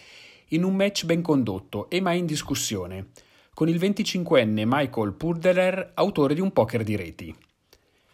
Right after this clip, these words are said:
Il Bressanone ha esordito nel campionato di Serie B di hockey su ghiaccio,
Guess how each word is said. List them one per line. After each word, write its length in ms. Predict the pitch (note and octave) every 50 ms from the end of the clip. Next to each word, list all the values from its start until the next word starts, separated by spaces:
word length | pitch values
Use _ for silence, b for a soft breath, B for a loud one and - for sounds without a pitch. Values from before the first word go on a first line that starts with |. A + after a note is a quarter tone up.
| b b b b b
Il 120 | - G3+ G#3
Bressanone 640 | G#3 G#3 G3+ - - F#3+ D#3 A#2+ G2+ G#2 A2 A#2+
ha 80 | - D3
esordito 440 | D#3 D3+ F#3 F#3 F3 E3+ C#3+ A#2 C3+
nel 120 | A#2+ B2+ B2
campionato 500 | - D#3+ D3 D#3+ E3+ D#3 C3+ A#2+ - A#2+
di 120 | A2+ A2+
Serie 280 | - - E3 D#3+ D#3 D3
B 160 | C#3 A#2+ G2
di 120 | F2+ A2 C3
hockey 220 | C#3 C3+ - A#2+
su 180 | - - - G#2
ghiaccio, 640 | G#2 A#2+ A2+ G2+ - - - C#3 C#3+ F3 G3+ -